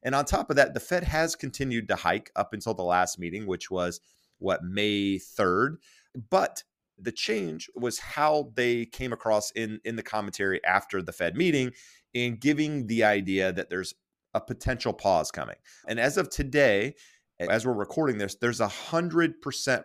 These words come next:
probability that the Fed cuts in September. Now, you and I have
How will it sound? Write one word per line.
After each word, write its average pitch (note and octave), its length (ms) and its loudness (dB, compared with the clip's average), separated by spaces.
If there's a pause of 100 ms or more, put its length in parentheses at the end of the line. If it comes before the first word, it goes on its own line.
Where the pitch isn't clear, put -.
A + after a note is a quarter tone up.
probability G#2 720 2
that E2+ 160 -6 (100)
the A2 120 -4
Fed - 380 2
cuts - 580 2
in B2+ 120 -2
September. G#2 600 0
Now, G#2 280 0 (200)
you F3 180 2
and F3+ 80 4
I C3+ 260 6 (180)
have A#2 120 -4